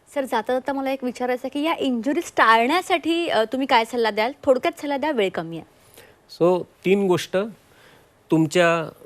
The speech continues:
Speaker 2: प्रत्येक खेळाडूला पहिला सल्ला असा आहे की जो आपला कोच असतो, त्याचं ऐकणं अत्यंत गरजेचं आहे. तुम्हाला जे गॅजेट्स वापरायला सांगितलेले आहेत, हेल्मेट, ग्लोव्ज, पॅड्स,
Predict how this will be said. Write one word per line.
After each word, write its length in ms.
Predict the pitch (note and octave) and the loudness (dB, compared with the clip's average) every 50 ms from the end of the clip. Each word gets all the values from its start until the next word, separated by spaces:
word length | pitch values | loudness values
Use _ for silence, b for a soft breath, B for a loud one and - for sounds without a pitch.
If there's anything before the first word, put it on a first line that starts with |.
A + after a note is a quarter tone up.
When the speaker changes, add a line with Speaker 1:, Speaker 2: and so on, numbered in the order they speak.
| - _ _ | -20 _ _
Speaker 2:
प्रत्येक 340 | D3 C#3 C3 - - E3 C#3+ | 0 0 0 0 -4 -4 -2
खेळाडूला 400 | - C#3+ D3 D3+ D#3 D#3 D#3 D3+ | 0 0 2 2 2 2 0 -2
पहिला 360 | D3+ - C3 B2+ B2 D3+ D#3 | 2 2 2 4 4 4 2
सल्ला 300 | D3 - D3+ C#3+ D3 D3 | 2 2 0 2 2 2
असा 220 | C3+ A#2+ - D3 | 2 2 2 0
आहे 200 | C#3 B2+ C3+ C#3 | 0 0 -2 -2
की 140 | C#3 C#3 C#3+ | -2 -2 -4
जो 160 | B2+ A#2+ C#3+ | -2 2 0
आपला 240 | C#3 C3+ - C#3+ C#3+ | 0 0 0 -2 -2
कोच 420 | C3+ - _ - A#2 G3 G3+ - D#3+ | -2 -2 _ 2 4 4 4 4 2
असतो, 400 | B2 - - - A2 G2 A#2 - b b b b _ - | 0 0 -2 -4 -6 -6 -6 -10 b b b b _ -2
त्याचं 420 | C3 A#2+ - D3 D3 C#3+ C#3+ - - - | -2 -2 0 0 0 0 -2 -4 -4 -2
ऐकणं 340 | A#2+ A#2 A#2 - C3+ C3+ | -2 -2 0 0 0 0
अत्यंत 380 | B2 A2+ - - D3+ D3+ C#3+ D3+ | 0 0 0 0 0 0 2 2
गरजेचं 440 | D3+ C#3+ C#3+ C3+ C3 C#3+ C3 - C#3+ | 2 2 0 0 0 -2 0 0 -2
आहे. 220 | B2+ A#2+ C3 D#3 F3 - b b b b b b _ - | -2 -4 -6 -10 -12 -16 b b b b b b _ 0
तुम्हाला 360 | C#3 C#3 D3 D#3+ F3 F3+ F3+ | 2 2 2 2 2 2 0
जे 180 | E3 D3 E3+ F3 | 0 -2 -4 -4
गॅजेट्स 680 | D3+ A#2+ A#2 A#2 A2+ A2 C3 F3+ G3+ F3 - - - | -2 0 0 0 0 2 2 2 2 2 0 -2 0
वापरायला 460 | C#3+ C3+ B2 A#2+ - D3 D3 D3 D3+ | 2 2 2 2 2 0 2 2 2
सांगितलेले 540 | D3 - C#3 B2 A#2+ A#2+ C3 B2 C3 B2 A#2+ | 0 0 0 0 0 0 -2 -2 0 0 0
आहेत, 260 | A#2 G#2+ G2+ G#2 F#2 E2 - - | 0 0 0 -4 -6 -6 -8 -4
हेल्मेट, 500 | - B2+ B2 B2 B2+ B2+ B2+ B2+ B2 G#2+ - - - A2+ G#2 | 0 0 2 2 2 2 0 0 -2 -4 -10 -14 -12 -6 -2
ग्लोव्ज, 360 | A#2+ B2 B2 B2+ B2 B2 A2+ - - - _ _ | 2 4 4 4 2 0 -2 -6 -12 -14 _ _
पॅड्स, 420 | - B2 B2 B2+ B2+ B2+ B2 - | 0 2 2 2 0 -2 -4 -8